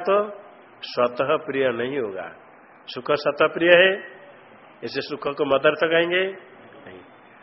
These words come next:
सुख अमदर्थ कहेंगे। अमदर्थ होगा तो प्रिय नहीं होगा, सुख प्रिय है। इसे मदर्थ है या अमदर्थ है, दोनों नहीं। तो फिर मदर्थ चला गया तो फिर बाकी कैसे हो, क्या रहा?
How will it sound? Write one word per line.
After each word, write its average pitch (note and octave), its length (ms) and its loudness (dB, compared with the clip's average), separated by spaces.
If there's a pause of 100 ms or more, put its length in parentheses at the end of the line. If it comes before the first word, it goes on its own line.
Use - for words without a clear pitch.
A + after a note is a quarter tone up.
(160)
सुख - 260 -4
अमदर्थ D3 520 6
कहेंगे। F3 380 4 (880)
अमदर्थ C#3+ 440 4
होगा D#3 300 4
तो G3+ 120 2 (520)
प्रिय C#3 220 2 (460)
नहीं D3 200 2
होगा, F#2 300 -4 (360)
सुख C#3 180 -6 (120)
प्रिय F3 200 4
है। G3+ 360 2 (520)
इसे C3+ 200 -2
मदर्थ D3+ 460 4
है F3 140 6
या G#3 100 6
अमदर्थ E3 480 6
है, C3 100 2 (1080)
दोनों A#2 340 -4
नहीं। F2+ 180 -16 (760)
तो B2 80 -4
फिर B2 200 -4
मदर्थ B2+ 440 4
चला C#3 280 4
गया C#3+ 260 4
तो C#3 220 -4
फिर C#3 200 -6
बाकी C3+ 320 0
कैसे E3 280 0
हो, D#3 120 4
क्या D#3+ 220 0
रहा? D3+ 260 2